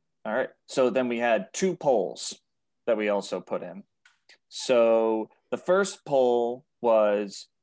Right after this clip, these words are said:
"Do you consider Shaquille O'Neal a national treasure?" I know we talked about him before,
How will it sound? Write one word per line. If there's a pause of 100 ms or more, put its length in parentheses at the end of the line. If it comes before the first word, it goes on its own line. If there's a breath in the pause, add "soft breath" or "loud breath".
"Do
you
consider
Shaquille
O'Neal
a
national
treasure?"
I
know
we
talked
about
him
before,